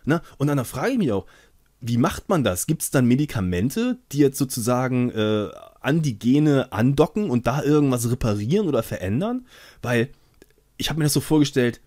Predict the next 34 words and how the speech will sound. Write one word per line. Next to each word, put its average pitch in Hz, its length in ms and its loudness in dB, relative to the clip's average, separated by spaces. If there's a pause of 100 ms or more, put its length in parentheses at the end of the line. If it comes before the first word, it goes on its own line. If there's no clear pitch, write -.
(440)
gibt's - 240 -4
so 147 140 4 (120)
<laughs> 143 100 0
kleine 151 360 4
Instrumente? 135 800 0 (600)
<laughs> - 540 -10
Voll 139 220 0
dämlicher 151 400 4
Gedanke 127 400 2
eigentlich. 90 340 -4 (340)
Und 123 220 4 (400)
ich, - 220 -10
ich - 120 -8
frag 160 160 -2
mich 143 140 2
auch, 127 180 2 (160)
wo, 123 140 -10
wo, 123 320 -4
wo 143 120 8
setzt 135 280 0
man 127 120 4
denn 107 140 2
an? 147 220 0
Wo, 104 300 -4
wo, 113 80 -6
ja, 113 300 -4
Gene, 123 520 0
ja, 107 240 -4
wo, 98 640 -10
wo 107 120 -2
sind 175 160 2
die 240 100 2
eigentlich 98 340 -4
nochmal? 92 340 -4